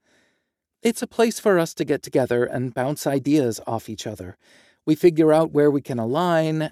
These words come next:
and be consistent and figure out what we're doing differently and try and hone our skills and our processes," adds Henderson. "It's a real learning opportunity for all of us.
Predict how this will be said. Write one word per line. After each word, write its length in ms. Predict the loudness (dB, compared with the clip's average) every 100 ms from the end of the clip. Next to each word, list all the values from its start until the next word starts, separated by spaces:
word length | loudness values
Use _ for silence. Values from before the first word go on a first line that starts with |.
| -8
and 320 | -6 -6 -8
be 140 | -10
consistent 760 | -8 -10 -2 0 0 -4 -6 -8 _ _ _
and 160 | -4 2
figure 320 | 4 4 4
out 180 | 2 2
what 200 | -2 0
we're 100 | 2
doing 300 | 4 2 0
differently 760 | -2 -2 -6 -4 -2 -2 -2 -2
and 220 | -4 -2
try 240 | -2 0
and 340 | 0 -2 -4 -6
hone 340 | -2 0 0
our 140 | -2 -4
skills 500 | -6 -2 0 0 -4
and 200 | -6 -2
our 120 | -2
processes," 800 | -2 -6 -6 -10 -10 -12 -14 -16 -20 _ _ _ _
adds 280 | -6 -6 -8
Henderson. 580 | -8 -8 -10 -12 -14 -16 _ _ _ _ _ _
"It's 180 | -6 -4
a 40 |
real 400 | -2 0 4 6
learning 380 | 4 2 0 -2
opportunity 720 | -4 -6 -8 -8 -8 -10 -14
for 260 | -8 -8 -2
all 200 | 0 0
of 100 | -2
us. 340 | -14 -18 -20